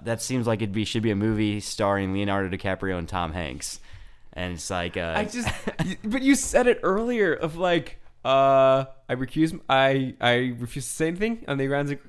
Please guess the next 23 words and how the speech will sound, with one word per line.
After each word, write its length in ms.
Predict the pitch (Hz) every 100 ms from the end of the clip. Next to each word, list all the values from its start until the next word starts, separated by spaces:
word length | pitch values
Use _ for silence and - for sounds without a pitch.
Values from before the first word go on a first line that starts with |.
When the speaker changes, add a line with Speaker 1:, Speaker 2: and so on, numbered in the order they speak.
| _
Speaker 2:
incrimination, 600 | 151 180 156 156 170 202 -
and 180 | 139 139
then 440 | 143 156 156 160 - -
Speaker 1:
It's, 260 | 117 113 -
it's 140 | 123
just 160 | 143 -
a 40 |
big 200 | 117 135
Speaker 2:
they 180 | - 165
get 40 | 156
Speaker 1:
circle 80 |
jerk. 100 | 151
Speaker 2:
acquitted. 400 | 104 113 90 117 107
Speaker 1:
Yeah. 260 | 135 113 85 - - - - - -
Yeah, 200 | 92 73
no, 240 | 85 73
it's 260 | 85 - -
crazy. 480 | - 98 85 76 71 - - - - -
Um, 500 | 107 101 101 92 87 - - -
Speaker 2:
That's 200 | 143 139
how 320 | 143 139 135 120
law 240 | 117 117
works. 600 | 113 85 - - - -